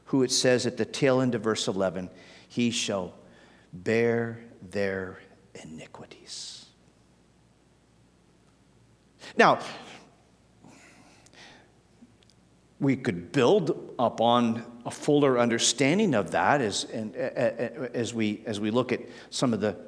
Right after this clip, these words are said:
New Testament passages that more fully massage and, and unpack this. The first one that comes to my mind that describes, I think, what's being in play here in Isaiah fifty-three eleven,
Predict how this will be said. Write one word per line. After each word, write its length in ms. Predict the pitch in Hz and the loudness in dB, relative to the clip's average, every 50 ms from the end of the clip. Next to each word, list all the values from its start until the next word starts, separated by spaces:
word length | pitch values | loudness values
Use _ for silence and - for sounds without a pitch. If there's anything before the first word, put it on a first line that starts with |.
| - - | -8 -6
New 300 | 98 98 98 120 170 196 | -4 0 2 2 2 0
Testament 600 | - - 165 143 - - - 117 104 104 - - | 0 -2 -2 -2 -2 0 -2 -2 -2 -2 -6 -4
passages 580 | - 110 110 110 - - 110 92 90 104 90 | -2 -2 0 0 -2 -4 -6 -6 -6 -4 -2
that 220 | - 104 98 - 117 | 0 0 0 0 -2
more 160 | 113 107 101 | -2 -2 -2
fully 460 | - - - 139 123 110 107 101 - - - - - - - - - | -2 0 0 0 2 2 0 -2 -4 -6 -16 -18 -20 -20 -20 -14 -8
massage 760 | - 107 104 - - - 143 127 143 156 156 143 120 101 - 120 | -6 -4 -4 -2 0 2 4 4 4 4 4 4 2 0 -2 -4
and, 320 | 117 123 104 95 92 - - - - - - - - | -4 -6 -6 -6 -8 -10 -14 -20 -20 -20 -12 -4 -2
and 160 | 120 107 110 - | -2 -2 0 0
unpack 760 | 117 123 113 - - - - - 143 170 170 - - - - - | 0 0 0 -2 -4 -4 -2 0 2 2 0 -2 -6 -10 -6 -2
this. 600 | 101 95 82 85 - - - - - - - - - - - - - | 0 0 0 0 0 0 2 2 0 -2 -4 -10 -20 -20 -20 -10 -6
The 60 | - 110 | -6 -4
first 360 | - - 165 156 - - - | 0 2 4 4 4 4 2
one 140 | 147 135 131 | 2 2 2
that 120 | 123 131 | 0 0
comes 280 | - 151 143 131 123 - | 0 0 0 0 0 -2
to 120 | - 131 | -4 -4
my 320 | 104 107 113 135 180 226 | 0 2 4 4 4 4
mind 540 | 220 156 107 85 76 80 92 113 131 131 131 135 - - - - - - | 2 2 0 -2 -2 -4 -4 -2 -2 -2 -4 -4 -8 -16 -16 -16 -8 -2
that 240 | 120 127 113 - | 2 2 2 2
describes, 580 | - 120 - - - - 135 131 143 143 123 117 | 0 -2 -2 -2 0 2 4 4 4 4 4 2
I 60 | 113 | -2
think, 260 | - - 147 143 143 | 0 0 0 2 2
what's 160 | 127 110 - - | 0 -2 -2 -2
being 300 | - 135 127 123 117 113 | -2 0 2 2 2 0
in 100 | 110 113 | -2 -4
play 380 | - - 123 131 131 131 131 | -6 -2 0 2 4 4 2
here 320 | 123 - 127 117 110 107 110 | 0 0 0 2 2 2 2
in 80 | 107 | 2
Isaiah 400 | 107 107 98 - 123 120 117 104 | 0 0 0 2 2 2 2 2
fifty-three 720 | - - 139 127 135 - 127 110 - - 120 120 117 113 107 | 2 2 0 0 0 0 -4 -4 -4 -2 -2 0 2 2 2
eleven, 560 | 98 92 92 101 120 147 120 120 113 117 | 2 2 4 6 6 6 6 4 2 0